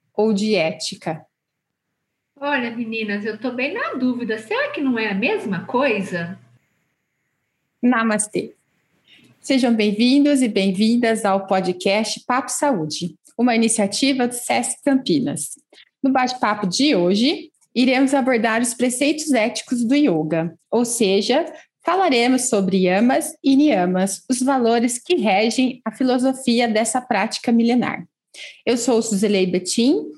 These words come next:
Speaker 1: educadora de atividades físicas sesc Campinas, e estou junto com as educadoras Neila Venerano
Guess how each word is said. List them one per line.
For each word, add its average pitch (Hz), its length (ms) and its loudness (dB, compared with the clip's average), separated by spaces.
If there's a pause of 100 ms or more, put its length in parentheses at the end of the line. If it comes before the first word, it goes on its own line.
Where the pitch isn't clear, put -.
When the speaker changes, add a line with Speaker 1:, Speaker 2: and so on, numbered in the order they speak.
(200)
Speaker 1:
educadora 208 540 0
de 196 180 2
atividades 196 680 -2
físicas 196 380 -2
sesc 180 260 -2
Campinas, 277 540 2 (420)
e 294 80 0
estou 302 380 2
junto 240 380 2
com 233 80 -2
as 220 100 0
educadoras 196 720 0
Neila 254 320 2
Venerano 277 720 2